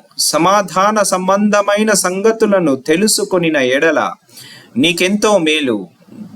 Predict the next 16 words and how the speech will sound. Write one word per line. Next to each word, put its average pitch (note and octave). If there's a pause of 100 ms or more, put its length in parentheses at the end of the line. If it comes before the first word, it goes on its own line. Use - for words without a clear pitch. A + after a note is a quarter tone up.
గాని F3+
ఇప్పుడవి E3+
నీ D3+
కన్నులకు G3
మరుగు F3+ (140)
చేయబడి D3
ఉన్నవి. A2 (1200)
ప్రభువు G3
నిన్ను E3
దర్శించిన E3
కాలము B2+ (120)
నీవు D3
ఎరుగకుంటివి D#3
గనుక C3+ (540)
నీ D#3+
శత్రువులు G#3